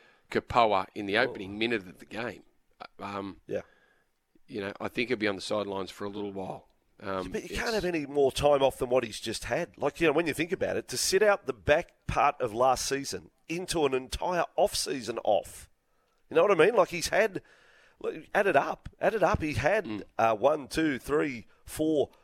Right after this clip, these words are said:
Speaker 2: four and a bit months off. They sat him out for four and a half months,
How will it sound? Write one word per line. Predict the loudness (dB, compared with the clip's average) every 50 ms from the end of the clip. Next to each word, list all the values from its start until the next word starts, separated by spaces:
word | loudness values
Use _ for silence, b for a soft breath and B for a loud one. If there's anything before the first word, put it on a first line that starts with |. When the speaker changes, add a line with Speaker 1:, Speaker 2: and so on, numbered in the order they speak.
| b b
Speaker 2:
four | -6 0 4 6 6 6
and | 6
a | 4
bit | 2 0 -2 0
months | 2 2 2 0 0 -2 0
off. | 2 0 0 -2 -6 -12 -2
They | 2 2 2
sat | 2 2 4 4 4
him | 4 2 2
out | 4 4 4 2 2
for | 0 -2 -2
four | -2 -2 0 2 4 6 6
and | 6 6
a | 6
half | 6 4 4 2 0
months, | 0 0 0 0 -2 -6 -10 -16 -18 -18